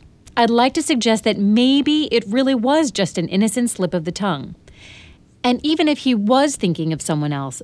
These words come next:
that doesn't necessarily mean he doesn't love you or that he loves you less. Be honest, have you never thought of someone else or something else during sex? You ask how to get over this. If you can't shrug it off,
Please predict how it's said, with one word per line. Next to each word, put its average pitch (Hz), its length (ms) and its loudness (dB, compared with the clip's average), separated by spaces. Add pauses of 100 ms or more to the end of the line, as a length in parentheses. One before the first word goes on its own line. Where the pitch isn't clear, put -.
(100)
that 208 260 0
doesn't 269 420 0
necessarily 220 680 0
mean 226 320 2
he 196 140 0
doesn't 160 280 0
love 208 260 0
you 151 200 -2
or 180 180 -2
that 175 140 0
he 185 80 0
loves 165 320 -2
you 156 80 -4
less. - 480 -8 (640)
Be 220 160 2
honest, 165 480 -4 (180)
have 170 220 -4
you 151 180 -2
never 156 760 0
thought 233 260 0
of 233 80 -4
someone 254 360 0
else 269 380 0
or 220 200 -2
something 220 600 -2
else 311 380 -6
during 294 380 -2
sex? - 580 -10 (1600)
You 262 220 0
ask 277 320 -2
how 247 100 0
to 240 80 2
get 190 160 2
over 156 240 0
this. - 400 -12 (320)
If 233 160 0
you 247 80 0
can't 277 340 0
shrug 302 240 -2
it 226 80 2
off, 170 380 0